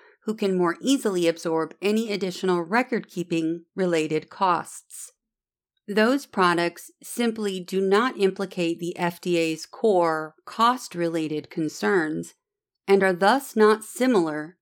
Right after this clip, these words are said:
to money orders. But the text of the F D A bears no relationship to Delaware's cost argument. Indeed, the statute says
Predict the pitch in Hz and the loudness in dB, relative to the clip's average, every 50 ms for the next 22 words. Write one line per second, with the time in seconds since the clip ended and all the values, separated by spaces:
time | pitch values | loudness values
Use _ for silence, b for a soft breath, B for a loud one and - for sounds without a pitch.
0 | _ _ - 214 214 214 214 214 208 202 175 151 165 156 147 - - - - 123 | _ _ -2 0 2 4 6 6 6 4 2 0 -2 -4 -6 -6 -8 -12 -14 -16
1 | - - - - _ _ _ _ _ _ _ _ _ _ _ _ _ _ _ _ | -18 -20 -20 -20 _ _ _ _ _ _ _ _ _ _ _ _ _ _ _ _
2 | - 214 226 226 214 170 202 208 214 - 294 330 320 330 - - - - - - | -4 0 0 0 0 0 -2 -2 -2 0 0 0 0 -2 -6 -12 -12 -14 -14 -16
3 | _ - 208 185 - 190 180 - 196 190 185 - - 185 180 180 180 175 165 160 | _ -8 -6 -6 -6 -6 -2 0 0 0 0 -2 -2 0 2 2 2 2 0 -2
4 | 156 156 160 160 180 180 175 175 170 - 196 196 202 208 233 226 226 220 214 190 | -4 -8 -8 -4 -2 0 0 0 -2 -2 -2 0 0 0 0 0 -2 -2 -2 -4
5 | 196 185 - - 175 165 - - 156 - - - - 175 165 180 175 175 175 170 | -4 -4 -4 -6 -6 -4 -4 -4 -6 -6 -8 -10 -10 -4 -2 0 0 0 0 0
6 | 165 170 165 165 160 156 156 - _ - - 208 214 208 208 - - - 160 151 | 0 0 0 -2 -2 -4 -8 -12 _ -10 -4 -2 0 0 -2 -4 -8 -6 -6 -6
7 | 143 - 170 147 147 143 - - - - _ _ _ _ _ _ _ _ _ _ | -6 -6 -8 -8 -6 -8 -10 -14 -18 -20 _ _ _ _ _ _ _ _ _ _
8 | _ - 208 214 214 180 202 208 196 196 196 180 - 196 185 - - - 233 240 | _ 0 4 4 4 4 2 0 -2 -2 -4 -4 -4 -6 -6 -6 -4 -2 -2 0
9 | 254 262 - - 208 180 - - - - 180 170 165 - | -2 -4 -6 -6 -8 -8 -8 -6 -4 -2 -2 -2 -2 -4